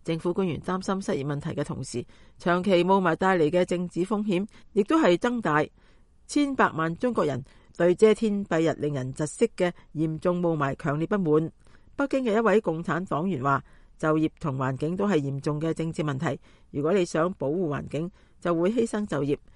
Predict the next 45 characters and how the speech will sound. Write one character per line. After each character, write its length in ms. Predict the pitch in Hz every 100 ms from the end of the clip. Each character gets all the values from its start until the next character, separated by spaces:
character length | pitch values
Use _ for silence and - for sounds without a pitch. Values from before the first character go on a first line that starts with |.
| - -
佢 120 | 208
又 100 | 185
話， 140 | 175
中 200 | 180 262
共 160 | 226 170
試 240 | - 175
圖 240 | 170 131 117 - -
兩 260 | 147 160
全 180 | - -
其 160 | - 131
美， 280 | 139 147 - -
尋 140 | 185 165
找 120 | -
一 120 | 247
個 200 | 202 180
折 140 | - 175
衷 220 | - 196 202
方 180 | 196
法。 280 | 185 151 147 - - - - -
折 120 | 170
衷 180 | 202 196
方 160 | 196
法 100 | 190
之 140 | - 202
一， 80 | - - - -
或 140 | 180
者 80 | 220
就 80 | 269
係 180 | 196 175
喺 200 | 175 233 - -
仲 160 | 208 208
未 120 | 208
有 160 | 202
環 240 | 208 147 147
境 220 | 180 240
污 140 | 254
染 240 | 196 175 175
嘅 120 | 185
地 160 | 151 156
方 300 | 208 208 202
建 160 | 165
造 180 | 156 143
新 220 | 196 190
城 200 | 185 92
市， 140 | -